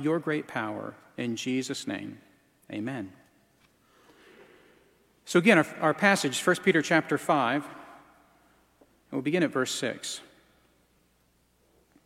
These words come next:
"Humble yourselves, therefore, under the mighty hand of God,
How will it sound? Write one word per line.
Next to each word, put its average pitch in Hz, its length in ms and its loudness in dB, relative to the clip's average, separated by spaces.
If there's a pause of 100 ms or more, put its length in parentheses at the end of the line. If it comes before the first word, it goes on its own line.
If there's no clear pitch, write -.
(760)
"Humble 220 300 8
yourselves, 131 540 4
therefore, 143 380 4
under 143 120 4
the 131 100 0
mighty 147 340 2
hand 143 360 0
of 120 140 -6
God, 110 480 -2